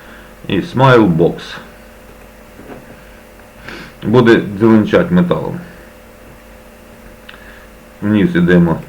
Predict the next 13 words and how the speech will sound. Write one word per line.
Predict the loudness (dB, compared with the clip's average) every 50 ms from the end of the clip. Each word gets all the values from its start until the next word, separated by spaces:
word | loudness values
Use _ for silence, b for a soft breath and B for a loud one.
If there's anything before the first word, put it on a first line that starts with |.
| -12 -8 -4
Non | -2 0 0 0 0 0 -2 -6 -8 -10 -16 -20 -20 -20 -20 -20 -18 -14 -10
Box. | -4 -2 0 0 0 -2 -8 -14 -18 -20 -20 -20 -20 -20 -20 -20 -20 -20 -20 -20 -20 -20 -20 -20 -20 -20 -20 -20 -20 -20 -20 -20 -20 -20 -20 -20 -20 -20 -18 -10
І | -8 -4
більш | -2 0 0 0 0 -2
нічого | -4 0 0 0 0
тут | 0 -2 -4
налаштовувати | -2 0 0 0 0 -2 0 0 2 2 2 2 0 -2 -2 -4 -6 -4 -4
не | -4 -2 -2 -2
треба. | -4 -2 0 2 2 2 0 0 -2 -4 -4 -4 -6
Жмемо | -2 0 2 2 2 2 0 -2 -2 -2
Select. | 0 2 2 2 0 -2 -4 -8 -14 -20 -20 -20 -20 -20 -20 -20 -20 -20 -20 -20 -20 B B B B B B B B B B B B B -20 -20 -20 -20 -20 -20 -20 -20 B B B B B B B B B B B -20 -20 -20 -6 -2
Так, | 0 0 0 -2
з'явився. | 0 0 2 4 4 4 4 2 0 0 0 0